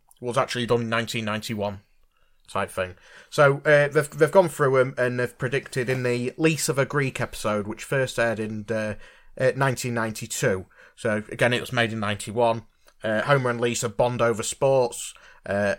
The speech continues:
and sports gambling. Lisa has discovered a knack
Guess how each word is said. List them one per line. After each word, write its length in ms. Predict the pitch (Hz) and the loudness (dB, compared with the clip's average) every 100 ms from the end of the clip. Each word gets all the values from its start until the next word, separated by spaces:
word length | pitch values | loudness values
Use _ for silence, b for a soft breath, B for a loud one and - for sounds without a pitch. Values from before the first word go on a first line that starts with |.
| _ | _
and 260 | 113 113 110 | -6 -4 -4
sports 460 | - - 127 127 - | -6 0 2 0 0
gambling. 640 | 131 135 123 113 98 85 b b | 0 0 0 0 -2 -4 b b
Lisa 300 | 131 131 - | -4 -4 -2
has 80 | 127 | -4
discovered 440 | 117 - 147 131 117 | -6 -6 -2 0 2
a 60 | |
knack 440 | 127 147 - - | 2 0 -2 -10